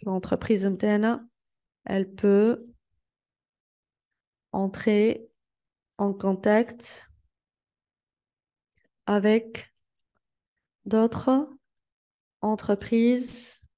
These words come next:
vertes. D'entreprises vertes, c'est-à-dire, euh,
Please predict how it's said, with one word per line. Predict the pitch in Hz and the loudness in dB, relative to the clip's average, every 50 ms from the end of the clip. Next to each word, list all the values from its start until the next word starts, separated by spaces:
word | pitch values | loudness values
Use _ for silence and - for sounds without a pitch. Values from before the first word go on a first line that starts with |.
| _ _ _ _ _ _ _ _ _ _ _ _ _ _ _ _ _ _ _ _ _ _ _ _ _ _ _ _ _ _ _ _ _ _ _ _ | _ _ _ _ _ _ _ _ _ _ _ _ _ _ _ _ _ _ _ _ _ _ _ _ _ _ _ _ _ _ _ _ _ _ _ _
vertes. | - 196 190 185 175 175 - - - - - - - _ _ _ _ _ _ _ _ _ _ _ _ _ _ _ _ _ _ _ _ _ _ _ _ _ _ _ _ _ _ _ _ _ _ _ _ _ _ _ _ - | -6 -4 -4 -4 -4 -6 -8 -10 -10 -10 -10 -12 -16 _ _ _ _ _ _ _ _ _ _ _ _ _ _ _ _ _ _ _ _ _ _ _ _ _ _ _ _ _ _ _ _ _ _ _ _ _ _ _ _ -8
D'entreprises | 202 196 196 196 - - - - - - 220 208 196 | -8 -6 -6 -6 -8 -8 -8 -6 -4 -2 -2 -2 2
vertes, | 190 226 240 240 240 - | 2 4 4 4 2 -2
c'est-à-dire, | - 233 220 - 214 202 185 202 226 233 226 196 | -4 -4 -2 0 0 0 0 2 2 2 0 0
euh, | 208 185 180 185 185 185 | -4 -4 -4 -6 -6 -8